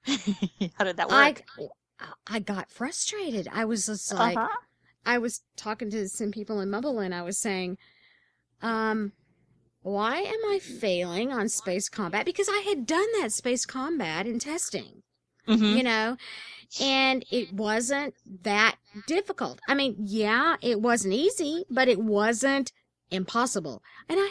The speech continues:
Speaker 2: had died, like, four times, and I'm like, "Why am I failing?" They go, "Well, did you get your ship upgrades?" I'm going, "Say what?"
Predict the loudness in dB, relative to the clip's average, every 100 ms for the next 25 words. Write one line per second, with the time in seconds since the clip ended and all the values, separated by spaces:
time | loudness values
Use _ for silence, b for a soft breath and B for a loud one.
0 | -2 -4 -6 -6 -6 -4 -6 -4 -4 -4
1 | -6 -10 -10 -6 -6 -8 -8 -2 0 2
2 | 2 0 0 -6 b b b b b b
3 | b b b _ -4 2 2 2 0 -2
4 | -4 -4 -4 -2 0 0 0 -4 -10 -12
5 | -10 -10 -12 -10 -8 -6 -6 -6 -6 -2
6 | -2 -2 -6 -6 -4 -2 -2 -2 -2 -2
7 | -2 0 0 -2